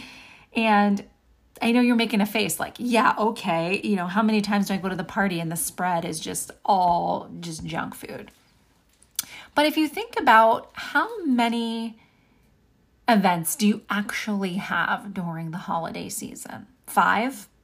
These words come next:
maybe six, something like that, um, depending on, you know, what holidays you celebrate.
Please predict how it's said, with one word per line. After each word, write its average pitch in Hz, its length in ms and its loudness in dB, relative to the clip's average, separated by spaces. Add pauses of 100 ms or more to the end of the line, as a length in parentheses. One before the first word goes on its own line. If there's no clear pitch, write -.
(160)
maybe 196 320 2
six, 220 580 -2 (300)
something 208 340 2
like 196 220 2
that, 226 380 2
um, 185 200 -4
depending 202 440 2
on, 180 440 -2
you 196 140 -4
know, 165 100 -4
what 165 380 -2 (240)
holidays 208 640 0
you 175 140 -4
celebrate. 254 800 -6